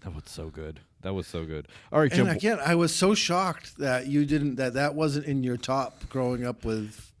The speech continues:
Speaker 1: I
Speaker 2: being
Speaker 1: completely
Speaker 2: one of
Speaker 1: forgot
Speaker 2: four
Speaker 1: about
Speaker 2: boys.
Speaker 1: that one. I forgot
Speaker 2: Yeah.
Speaker 1: 'cause you know I passed that down.
Speaker 2: Yeah.
Speaker 1: I'm sure I did.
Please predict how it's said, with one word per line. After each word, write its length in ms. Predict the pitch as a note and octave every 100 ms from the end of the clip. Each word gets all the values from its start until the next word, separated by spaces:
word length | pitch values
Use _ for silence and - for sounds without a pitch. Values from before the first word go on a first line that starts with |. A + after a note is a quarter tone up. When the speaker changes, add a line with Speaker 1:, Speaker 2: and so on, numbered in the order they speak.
| _ -
Speaker 1:
I 80 | -
Speaker 2:
being 140 | C#3+ B2
Speaker 1:
completely 140 | A#2+
Speaker 2:
one 100 | C3+
of 80 | B2+
Speaker 1:
forgot 140 | C#3 C#3
Speaker 2:
four 100 | G#3
Speaker 1:
about 160 | A#3+ D3
Speaker 2:
boys. 20 | G#2+
Speaker 1:
that 80 | F#2+
one. 160 | E2 E2+ - -
I 40 |
forgot 260 | C#3+ F#3 F3
Speaker 2:
Yeah. 160 | A#2 - B3 F4 C4 G3 -
Speaker 1:
'cause 200 | - C#3
you 120 | C3 C3+
know 200 | E3 E3+
I 100 | G#2
passed 320 | G#2 G2+ F#2
that 220 | F2 D2+
down. 320 | G#2 G#2 - - _ _ _ _ _ _ _
Speaker 2:
Yeah. 220 | B2+ F#2+ D2+ _ _ _ _
Speaker 1:
I'm 160 | F#2+ F2
sure 340 | - D3+ A2
I 140 | C2+ C#2
did. 280 | E2 D2